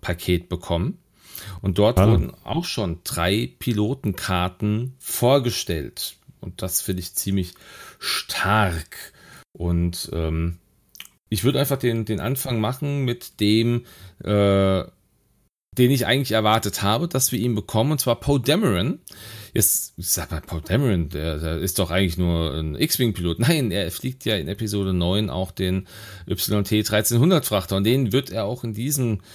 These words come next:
Speaker 1: Spiel jetzt fliegen dürfen. Ein Ini sechser, Poe Dameron in einem Y T dreizehnhundert.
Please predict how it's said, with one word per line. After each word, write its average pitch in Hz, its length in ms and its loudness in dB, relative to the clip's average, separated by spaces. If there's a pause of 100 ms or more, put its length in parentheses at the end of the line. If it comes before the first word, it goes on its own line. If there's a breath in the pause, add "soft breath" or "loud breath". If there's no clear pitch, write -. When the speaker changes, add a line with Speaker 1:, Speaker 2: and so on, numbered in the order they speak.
(120 loud breath)
Speaker 1:
Spiel 127 360 2
jetzt 117 220 2
fliegen 131 320 0
dürfen. 92 580 -2
Ein 98 280 0
Ini 104 280 0
sechser, 127 460 0
Poe 117 260 0
Dameron 110 440 0
in 113 300 -2
einem 101 500 0
Y 101 340 -2
T 107 140 -2
dreizehnhundert. 104 680 0